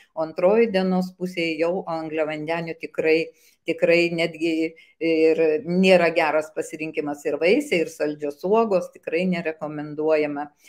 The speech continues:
Ir, aišku, tie, mm, su, su, su tikrieji angliavandeniai, negreitieji, e, jie, jie irgi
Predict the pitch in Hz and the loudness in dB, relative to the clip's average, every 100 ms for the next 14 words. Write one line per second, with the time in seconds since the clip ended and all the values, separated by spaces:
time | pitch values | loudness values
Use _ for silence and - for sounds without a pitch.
0 | - - 156 156 151 156 156 156 - 175 | -20 -6 2 4 4 2 -4 -6 -2 -2
1 | 180 170 - 175 156 156 170 160 156 143 | -2 -6 -2 2 2 -2 -10 -16 -16 -18
2 | 160 156 156 151 - 180 160 - 175 151 | -18 -16 -18 -16 -4 -2 -2 -2 -2 0
3 | - 151 - 160 - 170 185 180 277 285 | 2 0 0 -18 -12 -10 2 6 6 4
4 | 254 214 202 196 202 190 190 160 160 165 | 2 2 4 2 2 2 2 0 -2 4
5 | 226 277 - 233 233 226 202 - _ - | 4 4 2 4 6 4 2 -4 _ -20
6 | _ 165 170 160 151 170 180 180 151 170 | _ 0 2 2 0 2 4 2 -2 -4
7 | 151 170 165 170 165 165 156 | -4 -2 -4 -4 -4 -4 -4